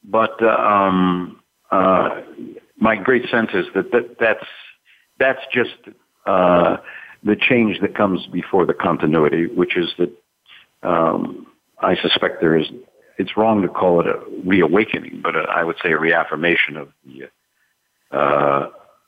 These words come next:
uh, of, of, of the non-secularist, uh, perspective on life, which is, after all, in the end, uh, uh, as I say, a, a pretty impoverished one. You can't really deal in reality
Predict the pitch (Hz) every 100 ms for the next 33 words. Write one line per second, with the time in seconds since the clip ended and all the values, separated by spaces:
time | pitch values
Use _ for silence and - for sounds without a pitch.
0 | - 80 - 82 - 80 80 71 - -
1 | 78 76 71 - 87 73 85 92 85 -
2 | 92 - 85 82 80 - - - - _
3 | _ _ - 76 76 - 90 - 87 -
4 | 76 73 76 78 76 - - - 160 214
5 | 135 143 110 - 92 85 76 78 87 78
6 | 78 80 78 82 _ _ _ _ _ _
7 | 80 78 73 64 - _ _ _ _ -
8 | - - 76 - - - 78 69 - 82
9 | 80 - 87 71 71 85 80 78 - -
10 | 78 78 71 - 85 82 90 78 82 71
11 | 69 82 76 73 73 76 78 73 69